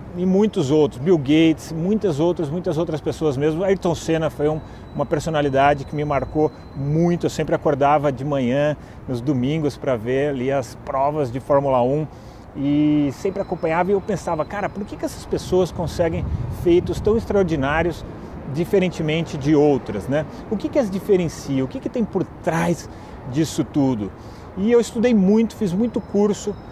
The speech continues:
pesquisei, assim, muito mesmo, tudo que você possa imaginar. Já fiz de tudo um pouco. E a maioria das coisas que eu travava contato era muito superficial, era muito rasa.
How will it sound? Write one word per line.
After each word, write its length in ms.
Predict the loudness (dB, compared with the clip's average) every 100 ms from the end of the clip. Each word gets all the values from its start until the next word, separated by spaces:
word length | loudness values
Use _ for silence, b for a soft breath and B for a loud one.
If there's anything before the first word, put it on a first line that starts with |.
| B B -8 -4
pesquisei, 580 | 0 2 4 4 2 -6
assim, 400 | -10 -2 0 -2 -6 -8
muito 680 | 0 4 6 6 6 4 0
mesmo, 440 | 0 0 -2 -4 -8 -10 0
tudo 420 | 2 2 0 -4
que 100 | -4
você 140 | -2 -2
possa 580 | 2 2 2 0 -6 -4
imaginar. 640 | -4 -2 -2 -2 -2 -4 -4
Já 140 | -2 0
fiz 260 | 0 0
de 100 | -2
tudo 400 | 0 0 2 0 -4 -12 -6
um 120 | -4
pouco. 440 | 4 4 4 0 -10 B B B B B -2
E 240 | 2 4
a 60 | 4
maioria 320 | 4 2 2
das 200 | 0 0
coisas 440 | 4 6 4 0
que 60 | -2
eu 40 |
travava 380 | 0 2 2 0
contato 400 | -4 0 0 2
era 100 | 2
muito 240 | 2 0
superficial, 800 | -2 0 0 0 0 4 6 6 0 B B B 0
era 160 | 2
muito 240 | 2 2 0
rasa. 680 | 0 0 0 0 -2 -2